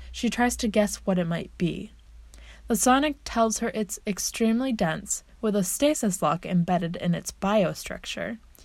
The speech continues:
She doesn't understand it, because it's Stenza technology. Again, stupid Stenza technology, remember from the first episode. Ryan picks up a mapping device that has targets and other things marked on it.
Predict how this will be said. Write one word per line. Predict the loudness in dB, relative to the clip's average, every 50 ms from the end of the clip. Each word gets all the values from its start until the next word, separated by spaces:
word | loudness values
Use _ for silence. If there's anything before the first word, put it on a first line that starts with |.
| -20 -20 -20 -14
She | -10 -4 0 2
doesn't | 4 4 4 2 0 0
understand | 2 2 2 2 0 -2 -2 -2 0 0 -2 -4
it, | -8 -10 -12 -14 -8 -6
because | -4 -2 0 -2 -2 -2
it's | -4 -6 -6 -6 -2
Stenza | 2 4 4 4 4 2
technology. | -2 -6 -6 -4 -4 -4 -4 -6 -8 -8 -10 -10 -10 -8 -10 -10 -12 -18 -20 -20 -6 0
Again, | 2 4 4 4 4 2 -2
stupid | -2 0 0 0 0 0 -2 -2
Stenza | -2 0 2 4 4 6 4 4 2
technology, | 0 -2 -2 -2 -2 -2 -2 -2 -2 -4 -4 -4 -6 -6 -6 -4
remember | -4 -2 -2 -2 -2 -2 -4 -4 -6
from | -4 -2 0 0
the | 0
first | 0 -2 -4 -4 -4 -4
episode. | -6 -8 -8 -6 -4 -4 -4 -2 -4 -6 -8 -10 -16 -20 _ 0 4
Ryan | 6 6 6 6 2
picks | 0 -2 -2 -2 0
up | 0 0 0 0 -2 0
a | 2 4 4 4 4 2 4
mapping | 4 4 2 4 4 2 2
device | 4 4 2 2 2 0 0 -2 -2 -4 -4 -2
that | 0 0 2
has | 2 0 0 -2 -4
targets | -6 -4 0 0 2 2 2 0 -2 -2 -2 -2
and | -2 2
other | 2 2 2 2 0
things | 0 -2 0 0 0 0 0 0
marked | 0 0 0 0 -4
on | -6 -8 -6 -8
it. | -8 -10 -10